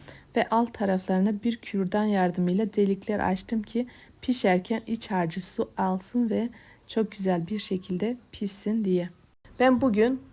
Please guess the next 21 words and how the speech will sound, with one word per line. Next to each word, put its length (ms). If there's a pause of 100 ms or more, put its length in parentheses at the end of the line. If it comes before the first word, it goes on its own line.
dikdörtgen 640
bir 200
borcam 440
tepsimin 440
içerisine 460
hazırladım. 680 (600)
Biberlerimin 540
hepsini 420
doldurdum. 520
Harcı 400
ile 240
birebir 460
tam 280
iyi 200
geldi. 500 (340)
Ve 100
üzerine 420
şöyle 380
domates 460
parçaları 500
yerleştiriyorum. 920